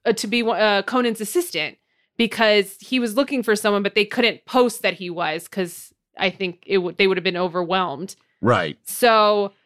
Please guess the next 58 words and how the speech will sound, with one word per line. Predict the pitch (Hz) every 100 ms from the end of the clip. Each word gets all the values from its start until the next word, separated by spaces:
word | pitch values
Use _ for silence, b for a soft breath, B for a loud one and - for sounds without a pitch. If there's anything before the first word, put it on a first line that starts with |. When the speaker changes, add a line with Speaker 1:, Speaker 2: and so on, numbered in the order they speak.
| -
Speaker 2:
And | 160
it, | 151
was | 147 156
it | 139
because | 127 160 127
your | 143
connection | 147 131 - 131
with | 117
Mark | 117 110
Lipas, | 104 117 127 131 -
she | - 107
saw | 120 110
him | 110 110
as | 98
a | 101
reference | 92 107 - 120 120 -
and | 87 254 285
Speaker 1:
No, | 302 330 359 339
no, | 320 311
no, | 302
no. | 277 254
I | 226
think | 240 294 320
it's, | 302 - - - -
I | 254
think | 302 330
it's | 330
because | 214 294 294
I | 269
talked | - 254 247
to | 269
H | 240 214 240
R | 226
beforehand. | 208 202 - 214 214 196 175 170
So | 233
they | 226
kind | 226 247 247
of |
flagged | - 233 233 226 214 190
me. | 156 113 _ -
And | 240 247
then, | 240 240 233
uh, | 220 208 202 190
Speaker 2:
Mm. | 226 117 95 80
Speaker 1:
and | 165 277
then | 285 240 247
m-, | 247 226
before | 269 330 311
my | 269
second | 247 - 349 349 294
interview, | 226 208 196 202 180
this | 370 466 320
is | 254
why | 233 226
Mark | 220 208 214
Lipas | 214 190 185 190
is | 185
important. | 180 - 175 170